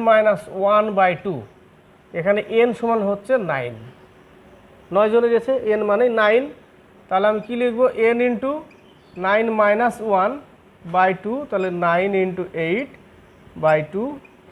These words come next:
চার নং ছত্রিশ বার। ছত্রিশ বার হাত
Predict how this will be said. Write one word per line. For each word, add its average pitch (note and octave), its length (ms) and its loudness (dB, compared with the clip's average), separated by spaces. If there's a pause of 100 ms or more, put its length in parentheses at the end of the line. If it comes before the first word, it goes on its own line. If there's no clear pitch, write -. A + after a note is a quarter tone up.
(760)
চার D#3+ 180 4 (100)
নং G3 100 0 (140)
ছত্রিশ E3 480 -8 (120)
বার। B2 160 -10 (3000)
ছত্রিশ B3 540 2
বার F#3 140 4 (500)
হাত G3 120 2